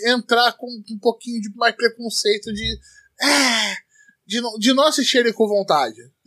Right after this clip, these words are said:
Eu fui assistindo, fui assistindo, mas no final foi tipo, "Ih", não,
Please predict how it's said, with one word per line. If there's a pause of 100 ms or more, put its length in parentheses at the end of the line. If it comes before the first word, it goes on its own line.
(220)
Eu
fui
assistindo,
fui
assistindo,
mas
no
final
foi
tipo, (320)
"Ih", (180)
não,